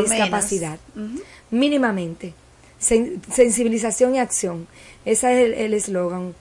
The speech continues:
Speaker 2: Eh, nosotros este año tenemos una serie de colegas, tenemos más de veinticinco, y en este año, gracias a Dios, también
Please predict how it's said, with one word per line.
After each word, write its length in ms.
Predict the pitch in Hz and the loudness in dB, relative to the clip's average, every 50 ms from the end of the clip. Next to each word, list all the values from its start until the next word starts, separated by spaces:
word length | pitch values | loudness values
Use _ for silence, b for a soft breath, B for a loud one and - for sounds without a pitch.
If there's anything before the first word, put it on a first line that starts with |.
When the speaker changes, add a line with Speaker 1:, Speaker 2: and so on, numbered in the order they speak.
| b b b b b b b b - - 508 523 | b b b b b b b b -10 -8 -6 -4
Speaker 2:
Eh, 200 | - 220 220 220 | 0 0 2 2
nosotros 520 | 220 233 240 220 262 254 262 277 277 269 285 | 2 2 0 2 0 0 2 0 0 2 0
este 240 | 277 277 285 262 | 0 2 2 2
año 400 | 254 262 277 269 247 233 240 254 - - b b b b b b b - | 2 4 2 2 2 0 0 -2 -6 -12 b b b b b b b -4
tenemos 420 | - 233 233 240 240 262 247 - | -2 0 0 2 2 0 0 0
una 220 | 269 247 233 233 226 | -2 -2 -2 -2 -2
serie 420 | - - 262 254 269 294 285 277 | 0 2 4 4 4 6 6 6
de 340 | 262 269 254 247 240 233 226 - - - - 466 - - - - | 6 6 4 4 2 0 -4 -6 -18 -20 -18 -18 -18 -18 -14 -6
colegas, 480 | - 240 233 240 254 254 220 208 214 214 | -2 0 2 4 6 4 4 4 0 -4
tenemos 300 | 220 208 208 220 247 240 | -4 -4 -2 -2 0 0
más 160 | 240 240 240 | 0 0 2
de 60 | 240 | 2
veinticinco, 540 | 233 233 233 226 226 - - 262 240 233 226 | 0 0 -2 -4 -4 -4 -2 -4 -4 0 0
y 40 | 220 | -2
en 80 | 208 | 0
este 180 | 220 220 - 247 | -2 -2 -2 -2
año, 200 | 233 233 233 220 | -2 -2 -4 -4
gracias 420 | 196 214 220 240 240 - 254 - | -4 -4 -4 -2 -2 -2 -4 -4
a 60 | 262 233 | -4 -2
Dios, 220 | 226 220 208 208 | -2 -2 -2 -4
también 480 | - 214 196 196 208 220 220 208 208 | -8 -8 -6 -4 -4 -4 -4 -4 -8